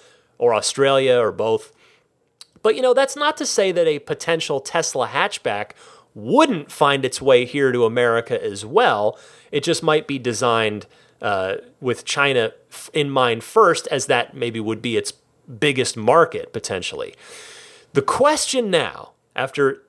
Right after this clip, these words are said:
staring obsessively at this sketch this week,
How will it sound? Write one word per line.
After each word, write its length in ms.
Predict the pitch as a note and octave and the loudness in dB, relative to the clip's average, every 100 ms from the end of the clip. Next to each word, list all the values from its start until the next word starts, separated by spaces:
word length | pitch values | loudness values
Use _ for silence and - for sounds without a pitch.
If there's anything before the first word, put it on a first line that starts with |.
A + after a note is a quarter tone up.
| - | -8
staring 480 | - - G3 F#3+ | -2 2 2 2
obsessively 920 | E3 C3+ G#3+ G#3 G3 D3 C#3 A#2+ A2+ - _ _ _ | 0 0 2 2 -2 -2 -2 -2 -6 -12 _ _ _
at 240 | B2+ C3 C3 | -6 -6 -2
this 180 | C3 | 0
sketch 640 | - - C#3+ G2+ - - - | 0 2 0 0 -4 -8 -4
this 200 | A#2+ - | -4 -2
week, 340 | G#2 F2 E2+ | -4 -8 -10